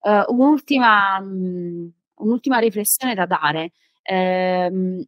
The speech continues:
potete fare questo lavoro anche se partite da zero?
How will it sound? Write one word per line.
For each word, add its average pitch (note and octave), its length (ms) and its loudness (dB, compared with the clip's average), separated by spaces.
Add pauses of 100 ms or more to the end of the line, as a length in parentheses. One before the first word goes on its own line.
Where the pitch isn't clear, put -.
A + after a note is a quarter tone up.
(100)
potete F#4 280 0
fare D#4+ 200 2
questo C4 260 -2
lavoro C4+ 520 2
anche C#4 380 0
se C4 140 -4
partite A#3+ 400 -8
da A3 180 -6
zero? G#3+ 540 -2